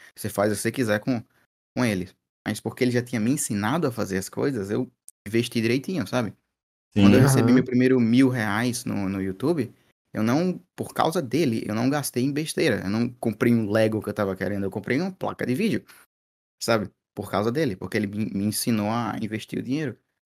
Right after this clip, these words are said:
Speaker 2: Uhum, eu
Speaker 1: Aí
Speaker 2: ta-
Speaker 1: hoje em dia eu tenho bastante dinheiro no banco. Eu posso realizar muito sonho que eu quero, mas eu falo, "Não. Melhor me mudar antes pra eu mudar a
Speaker 2: Uhum.
Speaker 1: minha vida", sabe?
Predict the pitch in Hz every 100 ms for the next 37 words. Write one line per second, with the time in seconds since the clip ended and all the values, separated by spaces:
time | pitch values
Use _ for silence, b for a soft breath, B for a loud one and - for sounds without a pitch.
0 | - 104 110 120 131 156 139 113 135 151
1 | 127 147 165 160 127 - 151 151 143 139
2 | 143 123 120 107 113 131 _ _ _ _
3 | _ _ _ 127 123 143 175 151 139 135
4 | 123 120 147 196 - 147 135 135 - 120
5 | - 104 104 98 87 90 90 - _ _
6 | _ _ _ _ _ _ _ _ _ -
7 | 113 110 107 107 101 95 98 - 98 101
8 | 92 - _ _ _ _ _ _ _ 117
9 | 113 104 92 95 87 80 90 - _ -
10 | 90